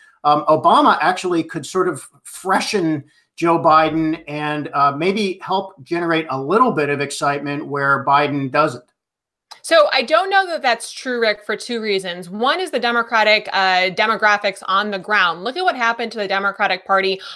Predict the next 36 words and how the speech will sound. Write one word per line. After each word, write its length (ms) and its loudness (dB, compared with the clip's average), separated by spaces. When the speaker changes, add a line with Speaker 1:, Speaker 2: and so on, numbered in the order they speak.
Speaker 2:
across 360 2
this 140 -8
country 400 -2
over 240 -2
the 80 -8
course 260 0
of 60 -10
the 80 0
Obama 340 2
administration. 800 -4
You 120 -8
had 120 2
over 220 2
a 180 0
thousand 500 2
seats 280 -6
at 80 -8
the 80 -6
state, 320 -4
local, 260 -2
and 160 -6
federal 300 0
level 340 0
drained 300 2
from 160 -4
Democratic 540 0
benches 500 2
because 380 0
of 80 -4
this 140 -4
criticism 580 0
that 140 0
the 80 -4
party 360 2
was 160 -2
really 260 2